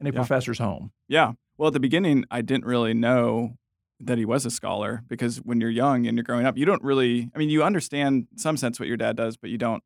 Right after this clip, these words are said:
Speaker 2: in another way really understand what they do. So in, in one way, you just assume every dad does the same thing that your dad does, right? And so, um,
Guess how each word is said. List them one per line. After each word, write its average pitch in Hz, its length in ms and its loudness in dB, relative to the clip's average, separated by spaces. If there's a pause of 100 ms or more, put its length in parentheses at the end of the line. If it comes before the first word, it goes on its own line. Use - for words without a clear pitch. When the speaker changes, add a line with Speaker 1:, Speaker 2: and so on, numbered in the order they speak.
Speaker 2:
in 120 160 -4
another 113 300 -2
way 110 360 -4 (120)
really 123 360 -2
understand 107 640 -6
what - 160 -10
they - 200 -12
do. - 240 -10
So 123 400 0 (480)
in, 127 120 0
in 127 140 4
one 147 220 4
way, 120 280 2
you 117 220 -2
just 113 300 -6 (160)
assume 120 360 -2
every 123 280 -2
dad 113 260 -2
does 117 200 -8
the 117 100 -14
same 110 260 -4
thing 113 280 -6
that 113 120 -6
your 185 160 2
dad 107 240 -4
does, 76 300 -12
right? 120 260 0 (540)
And 135 200 0
so, 139 560 4
um, 123 560 0